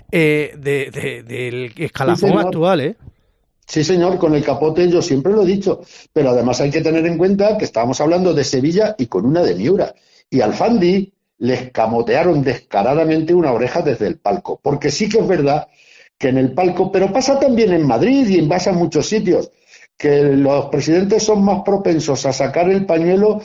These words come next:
Speaker 2: dependiendo del nombre que tenga el que está en la plaza,
Speaker 1: Si
Speaker 2: ¿eh?
Speaker 1: ese torero nace en camas,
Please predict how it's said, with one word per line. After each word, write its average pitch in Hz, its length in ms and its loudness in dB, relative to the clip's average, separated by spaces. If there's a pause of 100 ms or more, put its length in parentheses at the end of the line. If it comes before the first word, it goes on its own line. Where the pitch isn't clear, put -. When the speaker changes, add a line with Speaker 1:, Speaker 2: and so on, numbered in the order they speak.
(160)
Speaker 2:
dependiendo 165 760 2
del 180 300 2
nombre 196 380 2
que 175 100 -2
tenga 180 300 0
el 180 80 0
que 151 80 -2
está - 180 -4
en 123 80 -2
la 98 160 -2
plaza, 87 300 -4
Speaker 1:
Si 175 80 4
Speaker 2:
¿eh? 190 60 2
Speaker 1:
ese 190 180 0
torero 180 400 2
nace 196 400 0
en 185 80 0
camas, 226 640 0